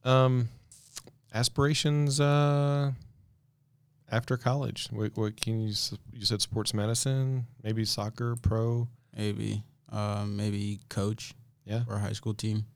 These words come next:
Speaker 1: Ooh.
Speaker 2: Or maybe lower. I don't know.
Speaker 1: Yeah. <laughs> Or, like, middle school,
Speaker 2: Yeah,
Speaker 1: elementary?
Speaker 2: maybe middle school.
Speaker 1: <laughs> Um, that's cool.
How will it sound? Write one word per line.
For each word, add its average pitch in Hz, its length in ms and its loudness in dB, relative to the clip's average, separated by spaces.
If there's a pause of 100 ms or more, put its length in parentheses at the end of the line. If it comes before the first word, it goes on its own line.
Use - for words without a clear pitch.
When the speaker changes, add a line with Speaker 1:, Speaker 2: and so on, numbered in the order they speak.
(200)
Speaker 1:
Ooh. 110 60 -12
Speaker 2:
Or 180 200 -12
maybe 101 200 -6
lower. 101 340 -2 (140)
I 101 100 -6
don't 101 140 -2
know. 104 140 0 (140)
Speaker 1:
Yeah. 127 280 2
<laughs> 147 120 8 (260)
Or, 95 100 2 (240)
like, 104 160 -2
middle 101 180 -2
school, 127 300 -6
Speaker 2:
Yeah, 101 140 0
Speaker 1:
elementary? 110 420 2
Speaker 2:
maybe 107 160 0
middle 95 240 2
school. 90 380 -2
Speaker 1:
<laughs> - 40 -20 (460)
Um, 90 420 -6 (840)
that's 107 180 -6
cool. 101 320 -4